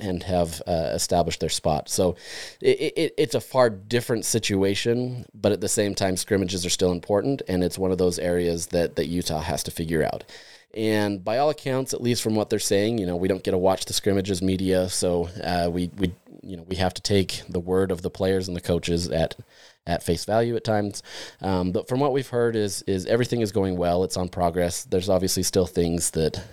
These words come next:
that need to be corrected, things that need to be fixed. But for the most part, everything is kind of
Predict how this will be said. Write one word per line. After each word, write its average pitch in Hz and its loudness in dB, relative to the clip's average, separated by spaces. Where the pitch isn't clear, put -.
that - -10
need 90 0
to 87 -2
be 82 0
corrected, 113 0
things 104 2
that 95 0
need 95 2
to 92 -2
be 90 0
fixed. - 2
But 95 -2
for 110 -2
the 104 0
most 110 2
part, 101 0
everything 98 0
is 87 0
kind 87 2
of 82 0